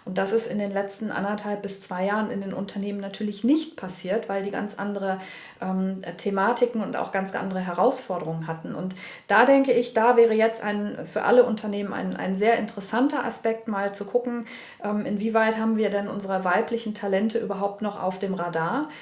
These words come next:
Inwieweit kommen die zurück in die Büros? Inwieweit haben die sich auch in den letzten rund zwei Jahren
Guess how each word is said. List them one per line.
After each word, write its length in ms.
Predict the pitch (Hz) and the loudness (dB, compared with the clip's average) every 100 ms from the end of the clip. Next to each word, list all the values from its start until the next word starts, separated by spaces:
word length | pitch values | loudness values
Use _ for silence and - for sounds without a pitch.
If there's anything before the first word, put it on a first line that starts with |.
| - | -10
Inwieweit 580 | - 202 220 214 208 202 | -2 0 0 2 2 0
kommen 240 | - 208 202 | -2 -2 -2
die 140 | 202 | -6
zurück 360 | - 196 202 196 | -4 -2 -2 -2
in 140 | 185 | -4
die 80 | 175 | -4
Büros? 680 | 180 175 175 233 320 - - | -8 -4 2 2 2 -4 -6
Inwieweit 960 | 196 202 226 254 202 190 220 254 247 202 | -2 0 2 2 2 4 6 4 2 2
haben 320 | 214 226 233 | 4 6 4
die 140 | 226 | 4
sich 260 | 220 220 - | 4 2 2
auch 180 | 208 208 | 0 0
in 60 | |
den 160 | 208 196 | -2 -2
letzten 560 | 202 - - 226 220 214 - - | -2 -4 -4 0 0 -2 -10 -16
rund 280 | - 208 214 | -4 0 2
zwei 300 | - - 190 | 0 -2 2
Jahren 540 | 214 208 208 208 202 | 2 2 0 0 -2